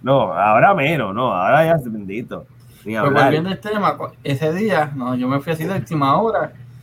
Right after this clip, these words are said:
Speaker 2: todo con uniformado y todo. Y ese fue el día que se tirotearon en La Perla.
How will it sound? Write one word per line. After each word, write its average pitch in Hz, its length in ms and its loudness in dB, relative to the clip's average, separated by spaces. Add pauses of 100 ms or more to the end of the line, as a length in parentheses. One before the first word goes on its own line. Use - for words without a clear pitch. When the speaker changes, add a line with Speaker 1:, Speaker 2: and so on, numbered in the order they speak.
(300)
Speaker 2:
todo 131 420 -2
con 127 180 -2
uniformado 127 560 -2
y 160 80 -4
todo. 214 260 -2 (640)
Y 131 80 -4
ese 135 100 0
fue 151 140 0
el 156 80 -8
día 196 120 -2
que 196 140 2
se 160 60 0
tirotearon 135 580 -2
en 185 80 0
La 180 140 2
Perla. 131 320 -2